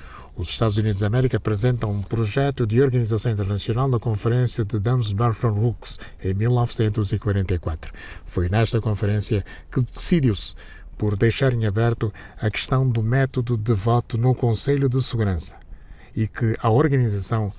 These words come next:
teria vários órgãos: Assembleia Geral, Conselho de Segurança, Conselho Económico e Social, Conselho de Tutela, Tribunal Internacional de Justiça e o Secretariado. Após a Conferência de Yalta de mil novecentos e quarenta e cinco,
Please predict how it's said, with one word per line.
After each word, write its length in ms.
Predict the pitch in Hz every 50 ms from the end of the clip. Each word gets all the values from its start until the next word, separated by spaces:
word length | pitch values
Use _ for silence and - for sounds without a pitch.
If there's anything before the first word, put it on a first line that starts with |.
| - - - - - - - - -
teria 480 | 127 113 117 110 107 104 95 87 - - - - - - - - - - - - - - - - - - - -
vários 420 | - 98 117 120 127 131 131 117 110
órgãos: 460 | 98 82 78 76 71 71 - - - - - - - -
Assembleia 460 | - - - 117 104 101 101 101 95
Geral, 380 | 87 92 98 113 143 156 160 - - - - - - - - -
Conselho 360 | - 110 107 - - 120 107 101
de 40 |
Segurança, 640 | - - 98 95 98 117 143 147 131 - 147 139 135 - - - - -
Conselho 400 | - 113 110 101 - 139 127 117
Económico 460 | 107 - 123 123 120 113 110 104 -
e 20 | -
Social, 560 | - 101 - - - 101 104 110 113 107 - - - - - -
Conselho 500 | - - 117 113 - - 139 135 123 120
de 120 | 104 113 104
Tutela, 580 | - 104 90 - 110 110 107 107 107 107 104 - - - - - -
Tribunal 440 | - 120 110 120 120 123 131 127 123
Internacional 580 | 110 - 104 104 110 104 - 117 110 113 107
de 80 | 95 101
Justiça 640 | 101 92 - - 110 107 98 - - 101 95 87 - - - - - -
e 100 | 101 104
o 80 | 95
Secretariado. 800 | - - 123 - 117 107 92 - 101 87 82 80 73 71 73 - - - - - - - - -
Após 380 | - 92 - - 113 117 107 107
a 60 | 101
Conferência 520 | - 107 101 90 117 113 110 101 - 110
de 120 | 92 90 101
Yalta 300 | 104 104 104 101 107 92
de 80 | 92
mil 160 | 104 113 120 113
novecentos 500 | 107 98 92 - 107 104 101 107 95 98
e 80 | 95
quarenta 340 | - 95 95 98 95 - 110
e 60 | 101
cinco, 320 | - - 139 135 127 -